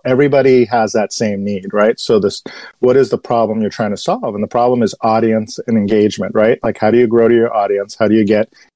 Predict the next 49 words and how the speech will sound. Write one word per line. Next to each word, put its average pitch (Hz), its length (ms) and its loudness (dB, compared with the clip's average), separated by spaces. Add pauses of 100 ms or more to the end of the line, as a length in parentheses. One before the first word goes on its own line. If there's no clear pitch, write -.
engagement? 110 580 0
And 107 120 0
to 120 80 -2
that 117 240 0
point, 110 300 0
I 104 120 0
was 101 180 -2
excited 104 440 -2
to 107 120 -2
hear 104 300 0 (400)
about 107 220 -2
the 107 80 -2
changes 110 680 0
that 104 220 -2
you 110 160 2
wanna 110 200 2
make 107 200 0
in 107 80 -2
Alpha 101 240 -2
Collective. 107 560 0
And 104 100 0
I 104 100 2
think 104 220 -2
it's 104 140 -4
great 110 360 0
that 104 280 0 (520)
all 117 320 2
of 107 100 -4
the 117 80 0
Alpha 110 300 -6
Collective 107 400 -8
speakers 135 540 -2 (800)
that 131 160 0
you're 113 140 0
handpicking 117 580 0
will 107 180 2
get 104 300 0 (200)
a, 110 300 0
um, 104 460 -4 (460)
you 131 120 2
know, 113 160 2
the 113 140 2
N 107 100 2
F 107 140 -2
T. 143 340 -2
What 113 160 0
I 113 160 4
would, 110 280 2
um, 107 420 0